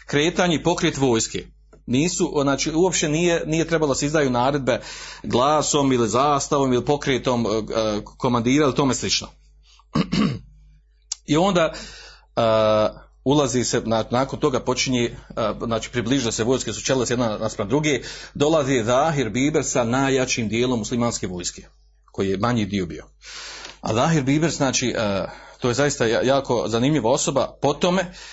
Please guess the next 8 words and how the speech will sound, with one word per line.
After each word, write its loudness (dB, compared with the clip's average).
što -2
je 2
bio 2
veliki 0
vojni 0
stručnjak. -10
Znači, -6
e, -4